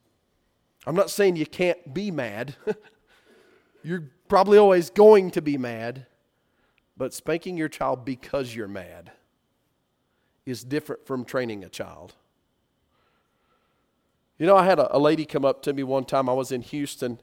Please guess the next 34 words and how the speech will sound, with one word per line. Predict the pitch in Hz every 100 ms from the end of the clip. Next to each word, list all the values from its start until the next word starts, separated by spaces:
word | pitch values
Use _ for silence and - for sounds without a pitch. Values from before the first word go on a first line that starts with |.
| _
and, | 117 110
uh, | 104 113 _ _ _ _ _ _ _ -
we | 147
had | 165 175
studied | - 196 190 190 151
that | 147 160 160
night | 139 123 135 -
on | 123 123 143 147 _
discipline | 143 190 - - 107
and | 104
on | 110 113 110 _ _ _ _
what | 120 -
the |
Bible | 143 147 170
says | - 165 175
about | 135 104 104
discipline. | 117 - - 90 - _ _ _ _ _ _ _ _ _ -
And, | 110 113
uh, | 98
she | - 156
was | 175
very | 120 143 180
emotionally | 175 156 156 160 170 165 160
attached | 143 - 185 - -
to |
the | 135 135
idea | 127 131 127
of | 120 107 _
spanking. | - - 127 127 - - _ _ _ _ _ - _ _ _ _ _ _ _ -
And | 110
she | -
said, | 123 131 123 107
uh, | 98 - _ _ _ _ _ _ _ _ _ _
"I, | 123